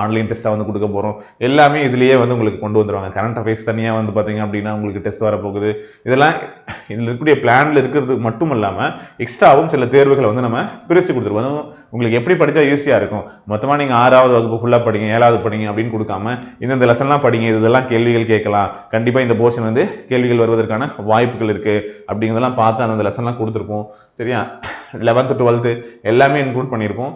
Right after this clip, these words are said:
So, இந்த பிளானை பார்த்தீங்க அப்படின்னா, கண்டிப்பா ஆகஸ்ட் ரெண்டு வரைக்குமே வந்து நம்ம என்ன பண்ணியிருக்கோம்? கொடுத்துருக்கோம். சரிங்களா? ஒரு வேளை நமக்கு முன்னாடியே வருதுன்னா, அதுக்கு தகுந்த மாதிரி நம்ம என்ன பண்ண போறோம்? சுருக்க போறோம். சரிங்களா? But நம்ம வந்து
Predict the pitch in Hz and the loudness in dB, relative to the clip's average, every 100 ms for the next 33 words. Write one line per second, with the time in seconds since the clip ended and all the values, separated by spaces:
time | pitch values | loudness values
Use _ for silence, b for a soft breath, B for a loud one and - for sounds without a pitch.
0 | B - 101 92 127 127 135 139 131 127 | B -8 -6 0 0 2 0 2 2 2
1 | 127 127 127 131 214 B B - 113 120 | -2 -2 -2 -2 -4 B B -8 -4 0
2 | 110 117 131 131 117 123 120 117 120 120 | 2 4 2 0 -2 2 2 0 -2 -4
3 | 110 107 117 131 113 98 95 90 B B | -4 -6 -6 -4 -4 -6 -8 -12 B B
4 | - 131 127 113 147 B B - 113 107 | 2 4 4 2 -2 B B -4 -2 2
5 | 101 113 117 123 127 120 104 113 127 131 | 4 4 4 2 2 -2 -4 -2 0 2
6 | 127 117 151 127 120 113 120 120 117 113 | 2 2 2 0 0 -2 0 -2 -2 -4
7 | 135 135 120 147 202 - 131 104 90 90 | -4 -4 -2 -4 -6 -8 -6 -6 -6 -8
8 | - B B - 101 104 101 - 135 135 | -10 B B -8 -6 -4 -6 -6 -6 -4
9 | 131 135 | -2 -2